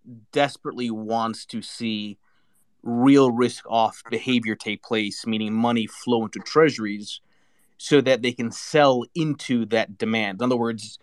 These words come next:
historically, when you have higher volatility in equities, long duration yields fall, there's a demand for that flight to safety in treasuries. Again, that's the risk off trade historically. Uh, they wanna roll off the balance sheet. They wanna sell treasuries. They can't do that if yields keep rising without causing an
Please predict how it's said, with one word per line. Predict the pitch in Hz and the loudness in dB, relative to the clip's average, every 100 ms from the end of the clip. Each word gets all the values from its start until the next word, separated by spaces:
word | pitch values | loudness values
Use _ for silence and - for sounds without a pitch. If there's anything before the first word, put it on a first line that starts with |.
| _ | _
historically, | - - 185 175 - | -10 4 8 8 6
when | 135 | 2
you | 123 | 4
have | 117 | 4
higher | 135 131 | 6 6
volatility | 123 120 127 | 4 0 -6
in | 117 | -6
equities, | 113 117 113 113 113 - | -8 -8 -8 -10 -12 -10
long | 117 127 | -2 -2
duration | 120 120 110 117 | 0 -4 -4 -6
yields | 113 110 | -6 -8
fall, | - 127 127 113 | 4 6 8 6
there's | 104 | 0
a | 110 107 - _ _ - | -4 -4 -8 _ _ -4
demand | 120 139 139 135 123 | 2 4 6 4 -2
for | 123 117 | -4 -2
that | 113 107 | -2 -6
flight | - 113 | -4 -4
to | 110 | -6
safety | - 180 - 131 | -2 -2 0 -6
in | 120 143 | -2 -4
treasuries. | 131 127 123 123 110 | -2 -2 -2 -4 -4
Again, | 120 107 | -4 -4
that's | 107 - | -6 -8
the | 117 | -8
risk | 113 - | -8 0
off | 113 - _ _ | 0 0 _ _
trade | - 139 135 113 101 | -4 0 0 -2 -10
historically. | 104 - 139 - 107 - _ _ _ | -14 -4 -4 -4 -12 -14 _ _ _
Uh, | - 95 | -8 2
they | 151 | 4
wanna | 160 151 | 8 8
roll | 139 147 139 | 8 6 6
off | 123 | 2
the | 117 | -2
balance | 110 147 147 | 0 0 0
sheet. | 139 135 | -8 -8
They | 117 | -8
wanna | 113 | -8
sell | - 139 113 | -8 -8 -8
treasuries. | - 147 135 110 110 110 - _ _ _ | -4 -4 -4 -8 -12 -14 -18 _ _ _
They | 123 127 | -10 -10
can't | - 175 139 | -4 -4 -6
do | 120 180 | -6 -2
that | 151 131 123 | 2 2 0
if | 127 135 | -8 -4
yields | 143 139 | -4 -4
keep | - 127 113 | -6 -8 -2
rising | 123 147 131 117 117 | 2 4 4 2 -2
without | 120 117 123 113 _ - | -2 2 2 2 _ -18
causing | - 131 120 120 | 2 4 4 -2
an | 113 | -6